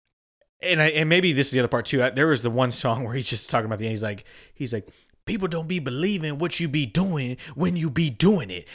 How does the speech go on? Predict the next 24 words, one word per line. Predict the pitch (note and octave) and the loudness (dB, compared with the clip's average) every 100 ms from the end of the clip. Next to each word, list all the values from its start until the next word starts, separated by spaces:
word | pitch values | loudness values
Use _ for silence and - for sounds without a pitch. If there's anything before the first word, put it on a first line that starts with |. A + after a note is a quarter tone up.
| - | -4
And | D#3 | 0
sometimes | G#3+ D#3+ E3 | 0 0 -2
you | |
gotta | E3+ A2+ | -4 0
do | F#3+ F3+ | 2 4
it | |
in | D#3+ | 2
they | D3 | 0
motherfucking | D3+ D#3+ D3 E3 G#3 | -2 -2 -4 -6 -8
face | - - - A#3+ - - - | -4 0 2 2 0 -4 -8
to | - | 0
show | - G3 | 2 2
'em | E3+ | 0
that | D3+ | -2
you | G3 | -4
could | - G#2+ | -4 -2
do | - A3 | 4 4
it." | B2+ | 4
Like, | A#2+ | 0
he | F#3+ | 0
was | C3+ | 0
getting | C3 | -2
cocky, | - D3+ C#3+ G2 | -2 -2 -2 -4
right? | G#2 A2+ | -4 -4